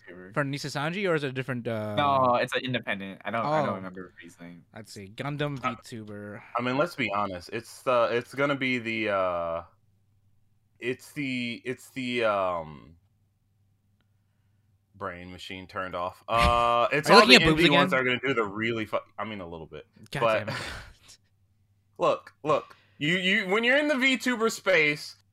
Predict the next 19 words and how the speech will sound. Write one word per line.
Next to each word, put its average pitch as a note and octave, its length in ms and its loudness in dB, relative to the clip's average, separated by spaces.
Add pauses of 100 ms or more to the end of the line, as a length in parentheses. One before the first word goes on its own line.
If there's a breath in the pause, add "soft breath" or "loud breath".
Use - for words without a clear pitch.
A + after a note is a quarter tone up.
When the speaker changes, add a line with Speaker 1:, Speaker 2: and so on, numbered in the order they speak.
(120)
Speaker 3:
there, D#3+ 240 2
there's D#3 300 0
gonna F3+ 200 2
be E3+ 140 -2
titties, A#2 360 -2
all G2+ 140 2
right? D#3 260 0 (200)
And B2 400 -8
they B2 120 -2
turned C#3+ 320 -2
off, C3+ 180 6 (100)
they B2+ 100 -4
turn C#3 220 -2
off C3+ 160 0
the B2+ 80 -8
brain. G2 340 -6 (580)
Speaker 1:
They G2 140 -10
do. E2+ 280 -10 (600)
Speaker 3:
So. G2 460 0